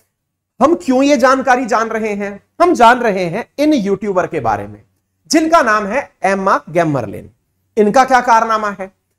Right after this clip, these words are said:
इनके गले में ये एक आपको हीरा दिखाई पड़ रहा है।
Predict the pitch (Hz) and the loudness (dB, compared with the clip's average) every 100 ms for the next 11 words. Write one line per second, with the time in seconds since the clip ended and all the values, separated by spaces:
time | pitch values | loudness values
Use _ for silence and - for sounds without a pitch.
0 | _ _ 311 339 381 285 170 202 262 311 | _ _ -2 0 0 -2 2 2 2 -2
1 | 226 226 285 - 220 294 349 - 302 - | -2 -4 -6 -8 -6 -2 -2 -2 -4 0
2 | 220 247 - 269 311 320 160 226 302 202 | 2 2 -2 0 0 2 -2 4 4 2
3 | - 180 214 185 127 101 85 80 - | -4 -2 -2 -4 -4 -6 -6 -10 -14